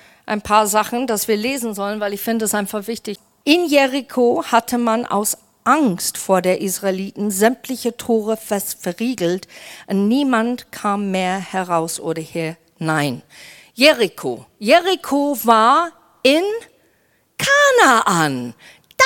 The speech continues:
schau her. Und die Leute, die in Kanaan gelebt haben, hatte Angst von den Israeliten. Da schau her. Interessanterweise hätten die Israeliten das gewusst,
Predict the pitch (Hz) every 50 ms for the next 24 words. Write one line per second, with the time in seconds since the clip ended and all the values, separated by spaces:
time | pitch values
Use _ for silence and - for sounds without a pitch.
0 | 494 440 - - - 277 220 185 160 139 117 123 - - - - - - - _
1 | _ _ _ - - - - - - - - - _ _ - 349 359 381 392 349
2 | - - 339 349 339 349 359 359 370 392 440 539 587 571 554 - - 440 440 381
3 | 349 - 339 349 339 302 311 320 311 - - - 339 403 427 453 427 403 - -
4 | - 285 285 269 220 233 214 196 185 180 170 160 - - - - 165 170 170 180
5 | - 254 339 427 480 508 _ - - - - - - - - 320 330 330 330 -
6 | 339 302 - - _ - - 254 220 226 262 339 - - - - 330 330 349 330
7 | 339 311 320 370 359 - - 440 453 440 453 523 494 381 - - 180 170 135 120
8 | 113 _ _ - - - - _ - 294 311 330 349 349 - - - - 339 330
9 | 320 311 311 311 269 285 370 392 403 415 381 302 196 151 139 143 - - _ _
10 | _ _ _ _ _ _ _ _ _ _ _ _ _ _ _ - - - 370 349
11 | 330 - - 320 - - - - 554 539 539 - 320 285 226 247 226 214 214 226
12 | 226 262 262 254 269 359 - - 403 370 330 330 302 302 294 240 277 285 277 277
13 | 285 277 - 269 285 269 262 - - - 269 254 269 403 494 494 440 - - -
14 | - - -